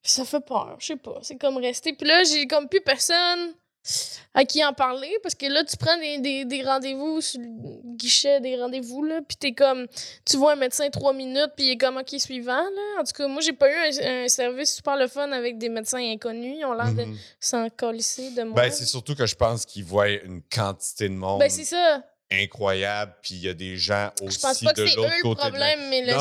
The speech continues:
Speaker 2: je comprends, mais
Speaker 1: système,
Speaker 2: je comprends
Speaker 1: là.
Speaker 2: tout à fait le feeling parce que j'ai déjà eu, tu sais, moi, maintenant, j'ai un médecin de famille, euh, ouh, ouh.
Speaker 1: Comment t'as fait ?
Speaker 2: Mais genre, euh, ouais, <laughs> c'est ça, j'ai, ouais, bonne place au bon moment, je pense, mais, euh,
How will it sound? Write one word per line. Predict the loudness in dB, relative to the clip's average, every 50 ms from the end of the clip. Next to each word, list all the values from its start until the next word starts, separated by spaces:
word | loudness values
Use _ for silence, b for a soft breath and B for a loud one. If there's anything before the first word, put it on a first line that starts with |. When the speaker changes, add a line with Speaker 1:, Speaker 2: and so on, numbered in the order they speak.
| 2
Speaker 2:
je | 2 2
comprends, | 2 0 0 0 0 -2 -2 0
mais | 0 0
Speaker 1:
système, | 0 0 -2
Speaker 2:
je | -2 0
comprends | 0 2 2 0
Speaker 1:
là. | -4
Speaker 2:
tout | -2 0 0
à | 0
fait | 0 0 -4
le | -4
feeling | -2 0 0 2 2 2 0
parce | 0 -2 -2
que | -2
j'ai | -2 -2 -2 -4
déjà | -6 -8 -6 -4 -2 0 0 0 2 2 2 2
eu, | 0 -2
tu | -2
sais, | -4 -2
moi, | -2 -2 -2
maintenant, | -2 -2 -2 -2 -4
j'ai | -6 -4 -4
un | -6
médecin | -6 -8 -8 -4 -4 -4 -4
de |
famille, | -4 -6 -6 -6 -6 -8 -8 -8 -8 -8
euh, | -8 -8
ouh, | -8 -10 -12 -14 -16 -18 _ _ -4
ouh. | 0
Speaker 1:
Comment | 0 2 4 2 2
t'as | 2 2 0 -2
fait ? | -2 -2 -4 -2
Speaker 2:
Mais | -2 -2 -2
genre, | -2 -2 -4 -4
euh, | -2 -2 -4 -4 -6 -6 -6 -6 -4 -4 -4 -4 -4 -4 -4 -4 -2
ouais, | 2 2 2 2 2
<laughs> |
c'est | 2 0 0 0
ça, | 0 0 0 0 0 0
j'ai, | 2 4 4 2 2 0 0
ouais, | 4 4 4 4 4 B B B B B 4
bonne | 4 4 4
place | 4 0 0 0 -2
au | -4
bon | -2 -2 -2
moment, | 0 0 0 0 0 0
je | -2 -2
pense, | -2 -2 -2 -4 -6 -4
mais, | -2 -2 0 0 -2 -2 -4 -4 -6
euh, | -6 -8 -10